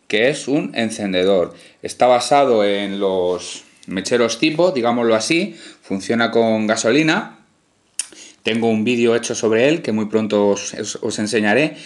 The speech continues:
Y a mí me gusta bastante porque esta, este botecito que veis aquí es estanco, entonces, pues, la gasolina en su interior dura bastante. Como veis, es un mechero de piedra,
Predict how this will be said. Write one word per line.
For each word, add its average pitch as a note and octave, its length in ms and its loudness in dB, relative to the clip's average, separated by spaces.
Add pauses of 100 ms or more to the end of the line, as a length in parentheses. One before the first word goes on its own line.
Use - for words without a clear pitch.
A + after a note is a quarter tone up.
(200)
Y G2 60 -2
a G#2+ 40 2
mí B2 100 2
me C#3+ 100 2
gusta C#3 280 2
bastante D3+ 560 0
porque G#2 760 2
esta, C3+ 760 2 (400)
este B2+ 260 -2
botecito B2+ 360 0
que B2 60 0
veis B2 140 0
aquí B2+ 240 0
es C3 100 -2
estanco, A#2+ 500 -2
entonces, G#2+ 540 -2
pues, F2+ 440 -2
la F#2+ 120 2
gasolina G#2+ 520 -2
en A#2+ 60 -4
su - 140 -6
interior B2+ 500 0 (320)
dura A2 220 2
bastante. F2 760 -2 (1500)
Como F#2 240 -6
veis, D#3+ 520 0
es - 140 -14
un G#2 100 -4
mechero G2+ 360 0
de G2 120 0
piedra, F3+ 640 0